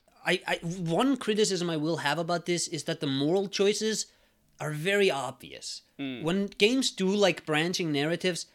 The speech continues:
Speaker 1: I like it like Silent Hill two did, where it is completely hidden, and unless you're explicitly told that there are more than one endings, you probably wouldn't pick it up, right? Where, like,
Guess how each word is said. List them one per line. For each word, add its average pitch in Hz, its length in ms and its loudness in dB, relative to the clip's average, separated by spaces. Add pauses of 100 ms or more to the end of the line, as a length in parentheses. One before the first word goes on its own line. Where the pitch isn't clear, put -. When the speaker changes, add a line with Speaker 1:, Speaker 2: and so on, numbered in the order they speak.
(200)
Speaker 1:
I 180 160 4
like 196 340 2
it 165 200 0
like 147 280 0
Silent 147 440 0
Hill 123 140 -4
two 117 220 -4
did, - 360 -14
where 135 400 4 (400)
it 165 120 0
is 165 140 2
completely 190 840 -4
hidden, 175 420 -4 (420)
and 165 300 0 (220)
unless 160 380 2
you're 220 140 0
explicitly 190 560 0
told 160 640 -2
that 175 160 -4
there 170 180 4
are 165 180 4
more 165 260 2
than 160 180 -2
one 156 140 0
endings, 185 400 -2 (200)
you 160 100 -6
probably 208 340 0
wouldn't 165 260 0
pick - 220 -2
it 127 80 0
up, - 280 -6 (480)
right? 143 160 2
Where, 160 200 2
like, 156 240 0